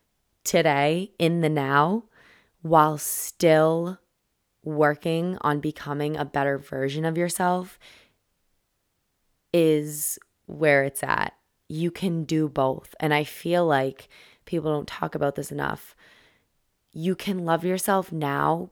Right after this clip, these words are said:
but also want more for yourself and still be striving to be better and still have goals. That is okay. It is okay to love yourself in the now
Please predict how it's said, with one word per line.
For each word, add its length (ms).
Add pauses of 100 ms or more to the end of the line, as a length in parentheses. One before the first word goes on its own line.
(140)
but 280
also 460
want 320
more 240
for 140
yourself 640 (380)
and 220
still 480
be 220
striving 560
to 80
be 100
better 460 (320)
and 180
still 460
have 320
goals. 600 (720)
That 220
is 120
okay. 720 (1800)
It 120
is 200
okay 520
to 100
love 320
yourself 440
in 100
the 80
now 600